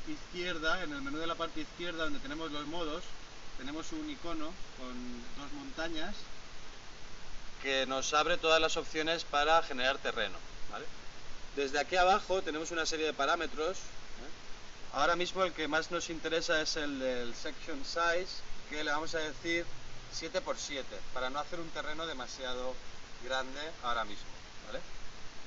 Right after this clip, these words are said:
Y directamente le decimos crear. Automáticamente lo que tenemos es un primer terreno, ¿vale? Una primera superficie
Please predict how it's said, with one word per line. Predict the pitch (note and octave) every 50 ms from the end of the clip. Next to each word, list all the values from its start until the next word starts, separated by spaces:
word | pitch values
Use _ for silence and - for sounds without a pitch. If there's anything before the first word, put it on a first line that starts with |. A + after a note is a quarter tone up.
| - - - - - - -
Y | D3 D3+ D#3+
directamente | D#3+ D#3 D3 D3+ D3 F3 D#3 D#3 E3 E3 - E3+
le | D#3
decimos | C#3 C3+ - - D3+ C#3+ D3+ D#3+ E3 - - - - - -
crear. | A#2+ A#2+ A2+ A2 G2+ - - - - - - - - - - - - - - - - - - - - - - - - - - - - - -
Automáticamente | C3+ B2 C3+ C3+ D3 C#3+ D#3+ E3 D#3+ E3 E3 F3+
lo | F3+ E3+
que | D3 D3+
tenemos | A#2+ C#3+ C#3 D3 D#3 E3 D#3+ D3+ -
es | D#3+ D3+ D#3+ F3 - - - -
un | - D3 C#3+
primer | - D3 C#3+ C3+ C3 B2
terreno, | A#2+ - A#2 G#2 G2+ F#2 F#2+ C3 F3 F#3+ - - - - - - - - -
¿vale? | - - F3+ A#2 B2+
Una | C3+ C#3 C3
primera | - C#3 C#3 C3+ C3+ C3
superficie | - C3 - C#3 C3+ - G3 G3 F#3 - F3+ F3 F#3+ G#3